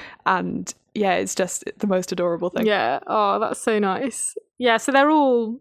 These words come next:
Speaker 2: seemingly very great guys and they're all very good at what they're doing in, in making this T V show. And yeah, I'm really enjoying it. I can't wait to read your piece about it as well. I'm really looking forward to that.
Speaker 1: Yeah, I'm not, I think it's out next week actually in print, but yeah, I'll tweet it when the online version is out.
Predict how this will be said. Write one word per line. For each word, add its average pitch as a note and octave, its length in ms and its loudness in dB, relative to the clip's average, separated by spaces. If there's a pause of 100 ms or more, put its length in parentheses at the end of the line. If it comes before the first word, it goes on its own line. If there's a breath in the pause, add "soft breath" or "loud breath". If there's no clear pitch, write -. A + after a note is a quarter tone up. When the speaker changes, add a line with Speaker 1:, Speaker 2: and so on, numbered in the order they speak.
(120)
Speaker 2:
seemingly A3+ 580 2
very A#3+ 300 2
great A#3 280 2
guys A#3+ 360 4
and G#3+ 80 2
they're G#3 120 4
all G#3+ 80 0
very G#3 200 2
good G#3 160 2
at G3 60 -4
what G3+ 120 -2
they're G#3 140 0
doing G#3+ 500 -2
in, G3 340 0
in G3+ 160 -2
making G3+ 300 -2
this G3 160 -4
T G3+ 180 -4
V G3 140 -2
show. G3+ 300 -4 (580 loud breath)
And G#3 320 0
yeah, C#4 460 0
I'm A3 200 2
really A#3+ 200 2
enjoying A3+ 380 0
it. E3+ 140 -2
I G3+ 80 2
can't C4+ 240 0
wait A3+ 140 2
to A3+ 100 -2
read G3+ 120 -2
your F#3+ 80 0
piece A3 280 -4
about - 300 -4
it - 140 -4
as G#3 100 -6
well. G#3 340 -6
I'm G3+ 120 -4
really G3 200 -4
looking - 220 -12
forward - 240 -6
to - 80 -8
that. - 180 -6 (840)
Speaker 1:
Yeah, B3+ 400 2
I'm A#3+ 320 2
not, D4 180 2
I B3+ 60 0
think F4 240 -4
it's - 220 -6
out A#3+ 380 -2
next - 460 -6
week A#3+ 220 -4
actually F#3 320 -2
in F#3 240 -4
print, - 420 -4
but - 160 0
yeah, G3 200 2
I'll G3+ 200 2
tweet A3 280 -2
it F#3 120 -2
when F#3+ 200 -4
the F#3 100 -2
online F3 340 -4
version - 420 -6
is - 140 -8
out. E3 300 -4